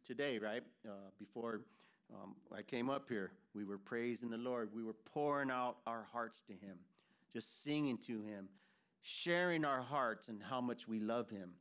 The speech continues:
through song. That pleases the Father. You know, last week, Pastor Randy was talking about raising our hands. It was last week, right? You guys remember that?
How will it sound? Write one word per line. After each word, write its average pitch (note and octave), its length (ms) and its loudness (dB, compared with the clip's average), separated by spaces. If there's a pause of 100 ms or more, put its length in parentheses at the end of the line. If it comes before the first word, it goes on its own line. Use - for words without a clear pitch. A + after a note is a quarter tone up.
(340)
through G#2 200 0
song. G#2 440 -2 (440)
That D#3+ 240 -2
pleases C#3+ 460 -2
the C3 100 -6
Father. E2 400 -8 (1400)
You G#2 80 -4
know, A2 100 0
last B2 360 0
week, D3 300 0
Pastor A#2+ 320 0
Randy B2+ 320 2
was A2 180 0
talking B2 340 0
about G#2+ 320 0
raising A#2 360 -2
our G#2+ 120 0
hands. A2+ 400 -2
It - 160 -20
was A2+ 120 -12
last C3+ 260 -2
week, G2+ 220 -4
right? A2 280 0
You A2+ 140 -8
guys A2 140 -8
remember A#2+ 300 -2
that? C3+ 240 -2